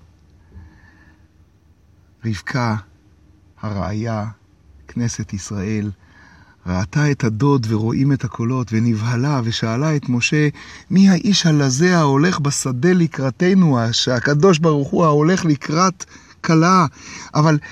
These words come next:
היא כל כך נבהלה, עד שהיא לקחה את הכיסוי ותתכס, "דבר אתה עמנו ונשמע, ואל ידבר עמנו אלוהים פן נמות."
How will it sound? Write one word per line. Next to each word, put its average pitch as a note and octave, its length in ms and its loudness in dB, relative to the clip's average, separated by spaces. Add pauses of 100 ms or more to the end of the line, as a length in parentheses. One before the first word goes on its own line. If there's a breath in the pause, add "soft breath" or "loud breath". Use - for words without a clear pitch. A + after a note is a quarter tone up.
(360 loud breath)
היא D#3+ 100 2
כל F3 140 4
כך G3 180 4
נבהלה, F#3 520 4 (300 loud breath)
עד E3 140 -2
שהיא F#3 160 4
לקחה F#3 360 2
את G3 120 0
הכיסוי G#3 480 -4
ותתכס, - 1160 -2 (380)
"דבר D#3+ 380 4
אתה A3 140 0 (140)
עמנו G3+ 300 4
ונשמע, F#3 640 2
ואל F3+ 180 2
ידבר E3+ 440 4
עמנו F#3 320 4
אלוהים F3 300 0
פן E3+ 200 -8
נמות." F#3 520 -8